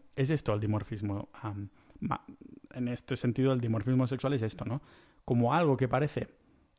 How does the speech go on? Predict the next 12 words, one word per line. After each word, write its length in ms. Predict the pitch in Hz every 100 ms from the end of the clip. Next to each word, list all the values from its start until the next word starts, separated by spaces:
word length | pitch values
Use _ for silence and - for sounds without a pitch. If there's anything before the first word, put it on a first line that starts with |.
| _ _ -
que 280 | 117 104
en 100 | 107
una 200 | 117 123
cara 240 | 120 123 120 120 -
femenina 560 | 123 117 131 143 101
sería 340 | - 117 113 110
desventajoso, 1000 | 113 117 123 117 110 107 - - 127 - _ _ _ _ - _ -
en 140 | 117
una 160 | 123 123
masculina 580 | 123 - 120 113 117
incluso 480 | 123 - 123 113 123
acentúa 920 | 110 - - 110 104 - 131 127 -